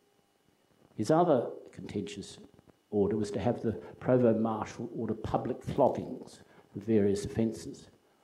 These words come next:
One of the flogging points was where Miss Sherwood had been attacked.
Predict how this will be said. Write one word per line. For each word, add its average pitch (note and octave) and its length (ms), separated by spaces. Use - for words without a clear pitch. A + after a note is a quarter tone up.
One A#2 160
of C3 160
the - 60
flogging F#2 440
points - 380
was G#2 160
where G2+ 160
Miss - 380
Sherwood G2 440
had - 100
been F2+ 180
attacked. - 480